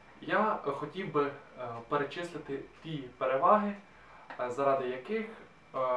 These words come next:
ви повинні спробувати, е, Linux, дистрибутив саме Ubuntu. Перша, е, перевага — це те, що, е, операційна система повністю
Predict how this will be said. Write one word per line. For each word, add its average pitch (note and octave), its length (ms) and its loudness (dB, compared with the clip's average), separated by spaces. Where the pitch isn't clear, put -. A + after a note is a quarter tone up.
ви E3+ 200 0
повинні D3 380 -2
спробувати, C#3 760 -2
е, A2+ 120 -8
Linux, A#2 240 -10
дистрибутив D3 520 -4
саме C#3 260 0
Ubuntu. A2+ 520 -10
Перша, A#3+ 580 4
е, C3+ 420 6
перевага — G#3 720 8
це G#3+ 400 6
те, F3+ 380 4
що, - 340 0
е, C#3 160 6
операційна E3 520 2
система A#3 560 2
повністю G#3 680 2